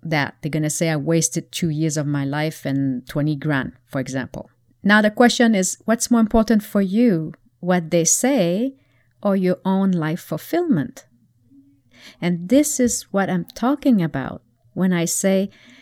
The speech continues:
why does clarity shows up in the stillness, is that if we keep doing it over and over,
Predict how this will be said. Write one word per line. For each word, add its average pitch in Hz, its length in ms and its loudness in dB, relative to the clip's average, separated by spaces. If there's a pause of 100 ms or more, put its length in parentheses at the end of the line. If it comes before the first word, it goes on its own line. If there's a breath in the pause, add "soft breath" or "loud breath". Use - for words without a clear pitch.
(180 soft breath)
why 233 260 2
does 233 220 0
clarity 208 560 0
shows 175 320 -2
up 190 180 0
in 165 100 -2
the 147 80 -4
stillness, 208 680 0
is 156 120 -6
that - 240 -4 (480)
if - 280 -2
we 214 100 2
keep - 300 0 (120)
doing 254 360 6
it 151 260 -2
over 214 480 2
and 160 180 -4
over, 180 580 0